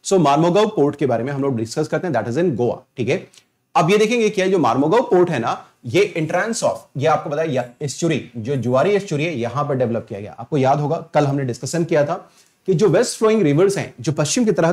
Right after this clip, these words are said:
प्रवाहित होने वाली जो नदियां हैं वो एस्चुरी का निर्माण करती हैं। क्यों करती हैं, ये सारी चीजें हमने बताई थी आपको।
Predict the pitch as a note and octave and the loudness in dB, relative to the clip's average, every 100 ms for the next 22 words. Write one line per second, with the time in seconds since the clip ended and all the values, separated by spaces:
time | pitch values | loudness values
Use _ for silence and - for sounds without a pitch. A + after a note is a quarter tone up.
0 | E3+ D#3+ B2 C3 G3 D3+ C#3 D3 D3 B2+ | 0 0 2 2 2 0 0 2 0 -4
1 | B2+ E3 B2+ F#2 _ _ _ E3 F3+ F3 | -2 -2 -2 -6 _ _ _ -2 0 0
2 | G3+ G#3 G3 C#3+ C3 C#3+ D3 C3+ E3 E3 | 0 2 2 2 2 2 0 -2 -4 -2
3 | D#3 F3 D#3 C#3+ F3 A#2 A2+ A#2+ B2 C#3 | 0 2 2 0 0 -2 -2 -4 -2 -2
4 | C#3 C#3 C3 C3 C3 C3+ C3 E3 | -2 -2 -2 -2 -2 -8 -8 -12